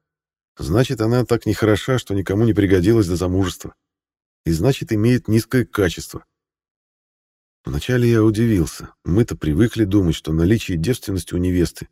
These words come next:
было неким фетишем. Из-за отсутствия этого фетиша можно даже расторгнуть свадьбу, мол, нечестная. «Вась, говорят, ты женился недавно. Ну как невеста, честная?»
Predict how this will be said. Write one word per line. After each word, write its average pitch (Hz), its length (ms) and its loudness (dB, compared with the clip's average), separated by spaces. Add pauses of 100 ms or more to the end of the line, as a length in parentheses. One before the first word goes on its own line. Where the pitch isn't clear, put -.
(100)
было 95 220 -2
неким 101 320 2
фетишем. 98 540 -6 (420)
Из-за 95 320 0
отсутствия 120 480 -2
этого 107 220 2
фетиша 95 540 -6
можно 92 320 0
даже 101 200 2
расторгнуть 101 480 0
свадьбу, 92 500 -2 (340)
мол, 92 200 2
нечестная. 98 720 -2 (1120)
«Вась, 135 420 0
говорят, 135 320 4
ты 139 120 0
женился 127 440 4
недавно. 107 420 0 (440)
Ну 143 100 4
как 143 200 2
невеста, 135 440 0
честная?» 147 500 -4